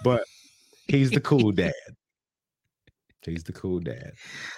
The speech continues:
Speaker 2: Oh my God.
Speaker 1: Yeah, but
Speaker 2: Fuck
Speaker 1: that was
Speaker 2: yeah.
Speaker 1: it. They didn't give us much on them. It was just her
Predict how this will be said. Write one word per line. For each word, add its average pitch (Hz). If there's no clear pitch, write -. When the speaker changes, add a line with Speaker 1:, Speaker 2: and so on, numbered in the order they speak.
Speaker 2:
Oh 190
my 156
God. 147
Speaker 1:
Yeah, 107
but 131
Speaker 2:
Fuck 123
Speaker 1:
that 117
was 120
Speaker 2:
yeah. 113
Speaker 1:
it. 95
They 113
didn't 117
give 113
us 107
much 107
on 101
them. 87
It 87
was 85
just 92
her 92